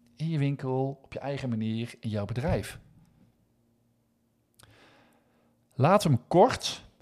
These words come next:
even laag voor laag afpellen. Ik ga niet heel diep hierop in, hè. Ik zal dat zo meteen nog eventjes uitleggen waarom niet. Maar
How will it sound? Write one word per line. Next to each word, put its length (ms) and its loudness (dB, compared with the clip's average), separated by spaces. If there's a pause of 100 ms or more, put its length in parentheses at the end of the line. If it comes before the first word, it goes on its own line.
(120)
even 200 0
laag 320 0
voor 120 2
laag 260 0
afpellen. 380 -6
Ik 100 -8
ga 60 2
niet 180 4
heel 840 6
diep 180 -4
hierop 300 0
in, 140 2
hè. 100 0
Ik 100 -4
zal 120 -2
dat 100 -6
zo 100 -2
meteen 180 0
nog 100 -2
eventjes 320 -6
uitleggen 380 -2
waarom 240 0
niet. 240 -2
Maar 260 0